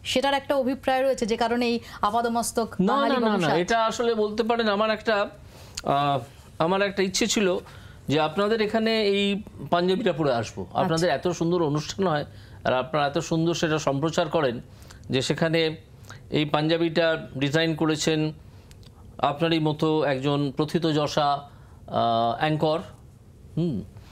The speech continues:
Speaker 2: তিনি করেছিলেন, তার থেকে, সেখান থেকে আমি এটা পেয়েছি একটা বুটিক। তো, উম, সেই জন্য মনে হলো যে এরকম একটা সুন্দর পরিবেশে যাচ্ছি, এই পাঞ্জাবিটা পরে যাই,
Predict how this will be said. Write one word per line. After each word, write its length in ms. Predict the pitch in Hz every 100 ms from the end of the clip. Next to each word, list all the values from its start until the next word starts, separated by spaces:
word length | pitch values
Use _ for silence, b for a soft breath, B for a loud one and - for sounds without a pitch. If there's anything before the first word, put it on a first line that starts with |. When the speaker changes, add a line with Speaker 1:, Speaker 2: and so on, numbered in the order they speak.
| B B B
Speaker 2:
তিনি 180 | - 139
করেছিলেন, 580 | 139 147 147 151 160 185
তার 220 | 151 117 -
থেকে, 320 | 127 143 135 - - -
সেখান 280 | - 135 143
থেকে 240 | 139 143
আমি 300 | 120 120 113 113
এটা 240 | 107 110
পেয়েছি 500 | 107 113 127 - 185 190 B B B B B
একটা 260 | 113 110 113
বুটিক। 440 | 120 127 170 - - - B B B B B B
তো, 300 | - 117 113 -
উম, 260 | - 82 - -
সেই 160 | - 180
জন্য 180 | 196
মনে 180 | 196 185
হলো 220 | 190 190
যে 300 | 180 170 170 165 - -
এরকম 360 | 147 151 156 151
একটা 320 | 147 151 143
সুন্দর 360 | - 156 160 143
পরিবেশে 400 | 156 156 151 143
যাচ্ছি, 480 | 147 143 165 107 - B B B B - - -
এই 80 | 147
পাঞ্জাবিটা 380 | 147 147 143 143
পরে 220 | 160 160
যাই, 140 | 156